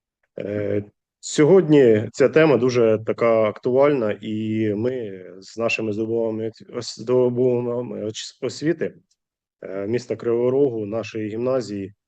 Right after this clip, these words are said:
активно залучаємося до напрямку волонтерства, тобто допомагаємо, е, е, нашим Збройним силам. І, е, ц-, це я забігаючи наперед, е, ц-,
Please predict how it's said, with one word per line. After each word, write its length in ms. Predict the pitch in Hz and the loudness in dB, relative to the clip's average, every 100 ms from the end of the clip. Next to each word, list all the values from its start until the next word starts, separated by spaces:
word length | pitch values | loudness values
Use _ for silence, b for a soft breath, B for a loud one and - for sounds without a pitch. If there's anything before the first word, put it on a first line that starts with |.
| _ - | _ -14
активно 800 | 101 - 135 123 110 107 101 98 | -14 -2 -2 0 -2 -2 -2 -4
залучаємося 600 | 107 104 120 117 104 104 | -8 -6 -4 -4 -6 -8
до 140 | 101 | -6
напрямку 840 | 113 107 110 104 - 104 101 98 - | -6 -6 -8 -10 -10 -8 -6 -8 -8
волонтерства, 760 | 110 113 104 90 90 - 101 _ | -6 -4 -6 -10 -16 -16 -20 _
тобто 240 | _ 131 | _ -10
допомагаємо, 800 | 110 107 101 98 110 110 104 98 _ _ _ _ | -8 -8 -8 -6 -4 -4 -6 -10 _ _ _ _
е, 40 | 90 | -18
е, 1600 | 90 90 90 90 90 90 87 87 - _ _ _ - 98 104 104 90 98 | -16 -16 -18 -18 -20 -20 -20 -20 -20 _ _ _ -20 -16 -16 -18 -20 -10
нашим 640 | 107 113 - 104 95 101 | -4 -4 -4 -6 -6 -8
Збройним 460 | 101 107 107 110 120 | -8 -2 0 -2 -4
силам. 460 | - 160 156 127 - | -2 0 0 -2 -6
І, 360 | 120 113 113 107 B B _ - | -12 -8 -6 -8 B B _ -8
е, 760 | 95 98 98 95 95 92 92 90 | -4 -2 -2 -4 -6 -8 -10 -12
ц-, 180 | - - _ | -18 -20 _
це 260 | - 117 | -4 -2
я 280 | 113 104 98 | 0 0 -2
забігаючи 580 | 98 110 110 107 104 104 | -4 -2 0 -2 -2 -6
наперед, 420 | 104 127 160 165 156 | -6 0 0 0 -2
е, 440 | 123 120 117 117 | -4 -2 -2 -6
ц-, 160 | 107 - | -10 -18